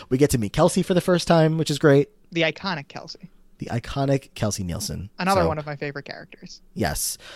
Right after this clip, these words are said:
Speaker 1: Um, so, yeah, it's time for auditions, and we're going to get into watching these,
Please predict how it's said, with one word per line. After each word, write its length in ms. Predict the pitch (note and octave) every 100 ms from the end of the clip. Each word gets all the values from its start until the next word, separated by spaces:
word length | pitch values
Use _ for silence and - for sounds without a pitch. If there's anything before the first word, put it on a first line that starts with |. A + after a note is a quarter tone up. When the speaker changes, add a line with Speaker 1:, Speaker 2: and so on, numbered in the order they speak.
| - -
Speaker 1:
Um, 600 | A#2 A2+ A2 A2 A2 -
so, 640 | - D#3+ D3 D3 D3 D3+ -
yeah, 200 | C4 F3
it's 180 | C3 -
time 220 | D#3+ F3+
for 200 | F#3 F3+
auditions, 680 | D#3+ D#3 D#3 - D#3+ D#3 D3+ C#3
and 300 | C#3 C#3+ C#3+
we're 80 |
going 240 | C#3 D3 D3
to 440 | - C#3+ C#3 C3+ C#3
get 260 | D3 D3+ D#3+
into 260 | D#3+ D#3
watching 360 | D#3 D#3 E3 D3+
these, 260 | C#3 C3